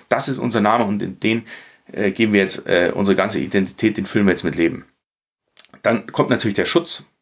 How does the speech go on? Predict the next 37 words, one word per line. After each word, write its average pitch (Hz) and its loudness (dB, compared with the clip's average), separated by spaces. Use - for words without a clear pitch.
Ist - -8
klar, 110 2
das 101 -4
ist 95 -2
eine 87 2
rein 87 0
rechtliche 123 0
Sache. 123 2
Ich - -8
bin 101 4
jetzt 95 2
kein 85 -2
Rechtsanwalt, 110 2
da 104 2
kann 98 -2
ich 95 -4
jetzt - -8
wenig 95 2
drüber 95 -2
beraten, 101 0
aber 101 4
der 92 0
Markenschutz 87 0
ist 107 -4
natürlich 95 -2
essentiell. 131 2
Der 104 2
Marke, 104 2
äh, 123 -4
der 107 2
Name 113 4
sollte 113 4
auch, - 0
äh, 104 2
wirklich 123 2
schützbar 120 0
sein. 135 0